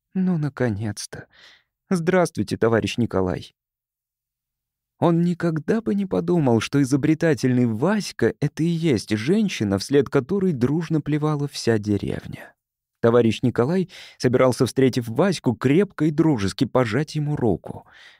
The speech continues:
но сейчас не мог двинуться с места. Петька тоже встал, подошел к командиру, представился. «Майор Кузнецов Петр Александрович». Рудольф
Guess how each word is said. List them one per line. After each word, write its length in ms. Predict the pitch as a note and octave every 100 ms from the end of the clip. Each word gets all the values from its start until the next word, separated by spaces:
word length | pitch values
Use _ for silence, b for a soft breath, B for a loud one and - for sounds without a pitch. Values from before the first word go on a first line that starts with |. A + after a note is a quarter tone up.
| B _
но 160 | - E3
сейчас 500 | - D#3 A#2+ C3 -
не 100 | D3
мог 180 | C3+ B2+
двинуться 460 | G2 G2 G2 -
с 140 | - D2
места. 520 | - - - - - _ _ _ _ _ _ _ _ _ _ -
Петька 380 | F#3+ G#3+ - A2
тоже 380 | G#2+ D3+ G2 G2+
встал, 400 | - - G#3 F#3+ B B -
подошел 420 | A2+ B2 C3+ A2
к 40 |
командиру, 680 | - A2 G2 F#2 D3 C#3+ C3+ -
представился. 920 | A#2 - - A#1+ - - - - - _ _ _ _ _ -
«Майор 400 | C3 C#3 E3+ D#3
Кузнецов 720 | - C#3 D#3 - E3+ G2+ - - -
Петр 300 | B2 A#2+ A#2
Александрович». 840 | A#2 - C3+ F#2 - - - - _ _ _ _ _ _ _
Рудольф 460 | - F3 E3 G#2+